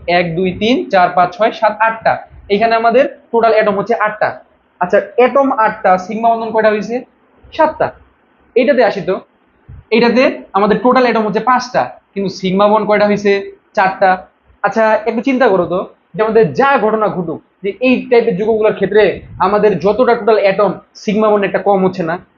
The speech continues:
আচ্ছা, বিশেষ হচ্ছে না, তাহলে আরো দু একটা যৌগ দেখি তো, আসো। আমাদের একটা অ্যালকিন দেখি আমরা, অ্যালকিন, সিএইচ থ্রি, সিএইচ, সিএইচ টু।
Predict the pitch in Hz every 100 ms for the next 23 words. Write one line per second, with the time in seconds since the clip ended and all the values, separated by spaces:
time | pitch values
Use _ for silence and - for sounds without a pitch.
0 | _ _ _ 202 208 190 160 240 247 190
1 | 170 123 127 208 208 220 240 226 202 202
2 | 202 185 185 190 190 - - - _ -
3 | 160 123 _ _ _ _ _ _ _ _
4 | _ _ _ _ _ _ - 240 208 233
5 | - - - - _ 240 226 - 285 285
6 | 254 247 180 165 139 151 214 202 143 -
7 | - - - - - - - _ _ _
8 | _ _ _ _ _ _ - 208 202 -
9 | 185 196 - - _ - - - - -
10 | - - - - - 196 185 202 - -
11 | - - _ _ - _ _ - 220 190
12 | - 131